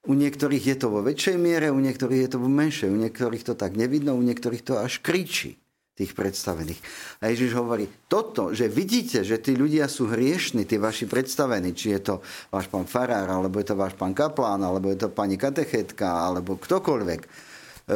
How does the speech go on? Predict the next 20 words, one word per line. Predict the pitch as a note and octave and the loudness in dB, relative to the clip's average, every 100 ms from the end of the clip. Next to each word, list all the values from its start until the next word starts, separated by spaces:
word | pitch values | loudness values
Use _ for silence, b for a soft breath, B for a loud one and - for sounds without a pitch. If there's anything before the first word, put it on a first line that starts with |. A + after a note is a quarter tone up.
| A2 | 2
Keď | C#3 B2+ | 0 0
vidíte, | F#3 F#3+ E3 C#3 | 0 0 0 0
že | B2+ A#2+ - - _ _ _ _ _ _ - | 2 -2 -6 -20 _ _ _ _ _ _ 0
ten | B2+ | 0
človek | B2+ D3 D3+ C#3+ | 2 0 2 2
je | D3 C#3+ | 2 2
hriešny, | D3 B2+ | 2 2
veď | D3+ D#3+ D#3+ - | 2 2 -2 -8
všetci | - D#3+ E3+ E3 - D3+ - | 0 0 0 -2 0 0 -2
sme | - A2 G2+ | -4 0 2
hriešni. | F#2 G2+ G#2 G2 F#2+ - F2 D#2+ - B B B B B | 2 2 2 2 0 -4 -4 -4 -8 B B B B B
Nenechajte | A#2+ C3+ D3+ F#3 G3 F#3+ F#3 F3 E3 E3 D#3+ D#3+ D3 D3 | 0 2 4 2 2 2 2 2 2 2 0 2 2 2
sa | - D3 C3+ - - | 0 0 0 -2 -4
odradiť.“ | A#2+ B2+ A#2+ A#2 G2+ D#2+ - - - - _ _ _ _ _ _ _ _ _ _ _ _ _ _ _ _ _ _ A2 | -2 2 2 2 0 -4 -14 -16 -20 -20 _ _ _ _ _ _ _ _ _ _ _ _ _ _ _ _ _ _ 0
Nenechajte | A2+ C#3 D#3 D#3 D3 - A#2+ A#2+ A#2+ | 2 4 4 2 2 0 0 0 -2
sa | A#2 B2 G#2 | -2 -2 -2
odradiť, | A2 A2 A2 G2 F#2 E2+ | -2 0 0 0 -2 -2
nám | F2+ F#2 | -4 -4
hovorí | G2 G2+ G2 G2 | -4 -4 -2 -2
Ježiš. | F#2 F#2+ F2+ | -2 -4 -10